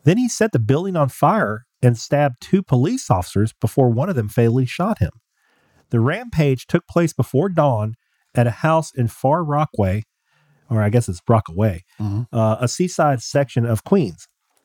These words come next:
Speaker 1: Police were summoned to the home at about five ten A M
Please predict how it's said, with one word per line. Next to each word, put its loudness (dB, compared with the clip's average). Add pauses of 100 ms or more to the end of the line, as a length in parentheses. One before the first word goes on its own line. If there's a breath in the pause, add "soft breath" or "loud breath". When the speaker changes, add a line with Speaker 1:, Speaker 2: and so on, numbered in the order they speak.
(480)
Speaker 1:
Police 2
were 2
summoned 0
to 2
the 2
home 0 (240)
at 2
about 0
five 0
ten 0
A 0
M -2